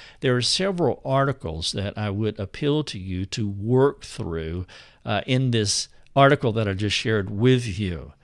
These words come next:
Uh, one of them is titled, uh, titled The Danger of Trying to Please God. And there are about thir-, between thirty and forty articles here as well.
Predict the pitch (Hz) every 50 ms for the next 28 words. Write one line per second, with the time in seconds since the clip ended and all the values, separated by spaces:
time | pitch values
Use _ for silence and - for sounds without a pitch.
0 | _ _ _ - _ _ _ - - - - - 123 104 104 107 110 110 107 95
1 | 87 92 87 87 92 110 127 117 104 101 - - - 104 95 87 87 87 92 110
2 | 110 127 131 - - 113 101 98 - - - 156 160 139 101 90 101 107 117 -
3 | - 113 107 113 104 101 120 120 123 139 135 113 98 98 90 104 127 127 101 104
4 | - - - 120 110 104 107 110 107 104 - - 98 - - 135 120 113 110 107
5 | 104 104 - - 120 123 123 120 113 101 90 80 82 80 - - _ _ - -
6 | - - - - - 131 127 127 131 139 151 156 147 139 131 120 117 110 120 123
7 | 120 113 - 127 - - - - 143 139 - 131 - 127 123 110 101 - - 135
8 | 127 131 131 127 117 110 101 95 - - - 135 127 131 127 123 117 - - 117
9 | 110 104 101 - - - 101 98 95 - - 131 120 113 107 104 - - 123 110
10 | 110 104 101 92 - 110 101 95 110 117 117 113 104 90 82 78